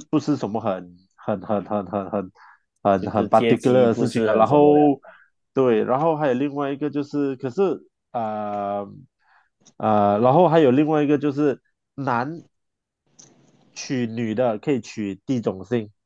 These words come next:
Speaker 2: 嗯。
Speaker 1: 可是女，哎，没有，女要嫁男的嘞，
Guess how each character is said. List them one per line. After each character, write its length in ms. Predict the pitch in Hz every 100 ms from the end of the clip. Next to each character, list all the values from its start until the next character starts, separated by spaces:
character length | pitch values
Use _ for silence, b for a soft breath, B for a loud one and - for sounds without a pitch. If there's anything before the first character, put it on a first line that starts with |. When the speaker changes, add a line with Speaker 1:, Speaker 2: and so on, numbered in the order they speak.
| _ _ _ _ _ _ _ _
Speaker 2:
嗯。 120 | 98
Speaker 1:
可 100 | 95
是 320 | 123 196 175 -
女， 460 | 151 139 117 107 - _
哎， 100 | 170
没 60 | 185
有， 60 | 135
女 300 | 123 127 120
要 200 | 185 190
嫁 320 | - 208 160
男 280 | 123 113 131
的 100 | 131
嘞， 300 | 143 147